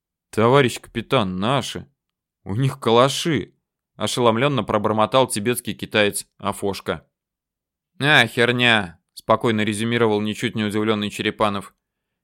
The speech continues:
«Эти дятлы сейчас выйдут в Великую Отечественную, к фашистам. Фильм «Туман».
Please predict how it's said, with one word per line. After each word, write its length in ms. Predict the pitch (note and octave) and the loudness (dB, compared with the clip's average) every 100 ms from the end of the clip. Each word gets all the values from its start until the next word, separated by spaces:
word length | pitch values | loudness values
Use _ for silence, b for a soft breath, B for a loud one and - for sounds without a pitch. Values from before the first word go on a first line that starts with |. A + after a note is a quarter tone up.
| - | -2
«Эти 300 | F3 F3+ F3+ | 0 2 4
дятлы 360 | F#3+ G3 E3+ | 6 6 4
сейчас 440 | B2 C#3 F3+ D#3 D#3+ | 0 0 2 2 2
выйдут 360 | F3+ D3 C#3 | 2 2 0
в 60 | C3+ | 0
Великую 440 | D3+ E3 D#3 D3 | 0 0 4 6
Отечественную, 760 | C#3+ E3+ C#3 A#2+ - G2+ F#2 F#2 | 6 4 0 -2 -4 -6 -6 -8
к 60 | |
фашистам. 760 | - C#3 C#3 E3+ C3+ A2 F#2 - _ _ | -2 0 2 0 0 -2 -6 -12 _ _
Фильм 320 | - D#3+ D3+ C#3 | -6 -2 0 2
«Туман». 460 | D3+ D#3 C#3 F#2+ | 4 6 6 4